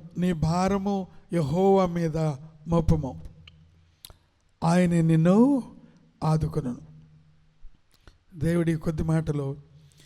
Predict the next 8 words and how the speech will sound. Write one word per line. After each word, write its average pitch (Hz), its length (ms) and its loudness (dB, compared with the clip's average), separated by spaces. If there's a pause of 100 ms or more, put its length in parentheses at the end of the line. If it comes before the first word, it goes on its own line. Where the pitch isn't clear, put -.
(180)
మీ 160 120 0
హృదయంలో, 156 680 -2 (600)
మీ 160 120 0
తలంపుల్లో 165 680 0 (800)
దీవెనకరంగా 147 1000 0 (300)
ఉంచును 139 600 -2 (340)
గాక. 135 340 -8 (920)
ఆమేన్. 156 340 0